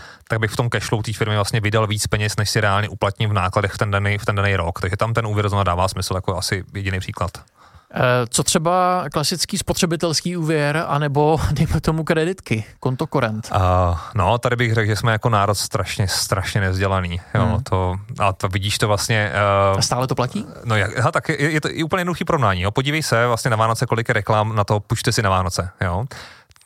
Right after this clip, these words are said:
Speaker 1: Ty reklamy se musí zaplatit přece, jo? To jsou drahý reklamy v hlavních vysílacích časech, jo? To znamená, eh, musí se z něčeho zaplatit. No, z čeho se zaplatit? No, z toho, že ty us-, že ty půjčky se sjednávají, že jo?
Speaker 2: Hmm.
Speaker 1: Takže, eh,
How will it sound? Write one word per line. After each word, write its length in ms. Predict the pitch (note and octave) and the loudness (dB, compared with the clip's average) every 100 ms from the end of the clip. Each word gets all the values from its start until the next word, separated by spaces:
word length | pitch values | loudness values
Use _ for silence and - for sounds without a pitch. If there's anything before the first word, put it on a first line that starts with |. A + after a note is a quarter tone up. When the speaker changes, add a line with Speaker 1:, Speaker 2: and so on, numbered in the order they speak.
| _ | _
Speaker 1:
Ty 120 | F3+ | 0
reklamy 440 | C#3+ G#2+ G#2+ F#2+ F#2 | 2 2 2 2 0
se 120 | B2 | 0
musí 220 | A#2+ C#3+ | 2 2
zaplatit 360 | C#3 - - G2 | 2 0 -2 -2
přece, 280 | F2+ - | -2 0
jo? 120 | E2+ A2 | 0 0
To 100 | A2 | 0
jsou 140 | B2 | 0
drahý 240 | A2 A#2+ | 0 2
reklamy 360 | A2+ G2 G#2+ A#2+ | 0 0 2 2
v 80 | A2 | 2
hlavních 360 | G#2 A2 B2 | 2 2 0
vysílacích 440 | A2 - G#2+ C3 A#2+ | 0 0 0 0 0
časech, 420 | G#2 - F2+ - | 0 0 -2 -2
jo? 180 | F#2+ G2 - - - - | -2 -2 -4 -12 -16 0
To 100 | A2 | 2
znamená, 300 | C3 B2+ - _ | 4 2 0 _
eh, 300 | A2+ G#2 G#2 | 0 2 2
musí 360 | A#2 C3 D#3+ C#3+ | 2 2 2 0
se 240 | C#3 C3 B2 | 0 0 -2
z 100 | A2+ | -2
něčeho 300 | A2+ B2+ A#2+ | 0 2 2
zaplatit. 400 | G2+ G2 G2 F#2 | 2 0 0 -2
No, 120 | A#2 | 0
z 20 | |
čeho 160 | - B2 | 0 0
se 100 | B2 | 2
zaplatit? 340 | C3 A#2+ F#3+ | 2 0 0
No, 60 | C#3 | -2
z 60 | |
toho, 120 | - | 0
že 100 | A2+ | 0
ty 100 | A#2 | 0
us-, 220 | B2 A#2 A2 | -2 0 0
že 120 | A#2+ | 2
ty 100 | C3 | 0
půjčky 340 | A#2+ A2 C3+ | 0 0 0
se 120 | D3+ | 0
sjednávají, 580 | C#3 B2 C#3 C3 F#2+ F2 | 0 0 2 2 2 0
že 80 | G#2 | -2
jo? 100 | F2 | 0
Speaker 2:
Hmm. 100 | F2 | 0
Speaker 1:
Takže, 320 | F2+ G2 A#2+ - - - - | 2 2 0 -2 -10 -10 -6
eh, 60 | - | 0